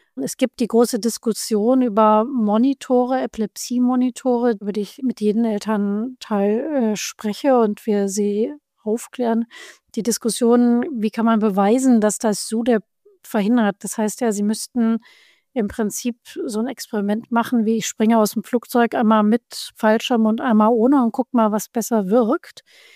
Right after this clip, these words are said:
Ist eine sehr schwierige Studie. Möchte keiner mitmachen. Das würde ich bei Monitoren ungefähr genauso sehen. Äh, das heißt, können wir beweisen, dass Epilepsie-Monitore sudep verhindert? Äh, n-, nee, weil ich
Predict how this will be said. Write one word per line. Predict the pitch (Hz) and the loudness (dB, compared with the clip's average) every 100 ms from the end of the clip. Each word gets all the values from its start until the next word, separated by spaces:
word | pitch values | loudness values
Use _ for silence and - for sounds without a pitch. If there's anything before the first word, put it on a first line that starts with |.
| _ _ | _ _
Ist | 262 208 | -4 0
eine | 277 220 | 0 0
sehr | 190 202 214 | -2 -2 -4
schwierige | - 220 214 190 | -4 -4 -2 -4
Studie. | - - 240 214 247 - _ - - _ _ _ | -8 -8 -4 -2 -2 -4 _ -20 -20 _ _ _
Möchte | 233 214 - | -2 -2 -4
keiner | - 226 214 220 | -6 -2 0 0
mitmachen. | 226 - 208 208 254 233 | -2 -4 -6 -4 -2 -2
Das | 214 - - 381 | -2 -6 -8 -6
würde | 262 214 214 | -2 -2 -4
ich | - | -2
bei | 214 | 0
Monitoren | 202 208 240 - 214 240 | 0 0 -2 0 0 0
ungefähr | 247 240 - 214 | 0 -2 -2 -4
genauso | 202 202 208 240 214 | -2 -2 0 0 -2
sehen. | 190 208 233 - _ _ _ _ _ - | -2 0 0 -4 _ _ _ _ _ -4
Äh, | 240 208 | 0 2
das | 214 - | 2 0
heißt, | 226 208 - 381 - | 0 -2 -6 -10 -2
können | 226 233 | 2 4
wir | 254 | 4
beweisen, | 220 190 190 240 277 226 | 4 2 2 4 4 4
dass | 220 - - | 0 -2 -8
Epilepsie-Monitore | 277 233 208 - - 247 233 233 226 - 226 226 190 | -6 -4 -4 -6 -2 2 4 2 0 -2 0 2 2
sudep | 240 262 - | 2 0 0
verhindert? | 233 208 233 247 240 | -2 0 2 0 -2
Äh, | - - - - | -6 -6 -6 -8
n-, | 226 254 330 269 254 | -6 -6 -6 -4 0
nee, | 240 226 190 | 2 2 0
weil | 220 208 | -2 -4
ich | - - | -6 -14